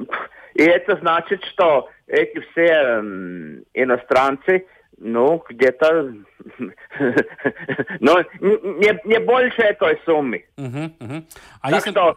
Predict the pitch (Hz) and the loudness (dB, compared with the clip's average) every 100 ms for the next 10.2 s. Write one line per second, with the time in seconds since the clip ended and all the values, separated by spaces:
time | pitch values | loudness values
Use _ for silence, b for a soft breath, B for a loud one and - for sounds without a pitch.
0 | - 107 123 135 _ _ 139 151 160 180 | -2 -14 -14 -16 _ _ 2 2 4 2
1 | - 185 208 240 247 233 208 - 202 202 | 2 0 2 0 2 2 0 0 -2 -2
2 | 85 139 180 b _ - 202 233 - 175 | -6 -14 -18 b _ -4 0 0 2 0
3 | - 87 - - - 180 196 220 180 175 | 0 -4 -4 -2 0 2 4 4 0 -2
4 | 175 156 - 107 B B - 202 208 185 | 2 2 0 -6 B B -4 0 0 0
5 | 160 - _ - 98 127 123 117 107 170 | -8 -10 _ -4 2 4 2 -2 0 0
6 | 175 190 262 208 180 160 170 160 156 220 | 2 0 0 0 -2 -2 -2 0 0 0
7 | 302 - - 131 139 139 147 - 156 151 | -2 -4 -2 0 2 0 -2 -4 -2 2
8 | 175 202 180 165 180 208 170 - 165 156 | 2 2 2 2 2 2 0 -2 -4 -2
9 | 156 170 170 147 214 214 196 147 123 98 | -2 2 2 0 -2 -4 -2 0 -2 -4
10 | 110 | -4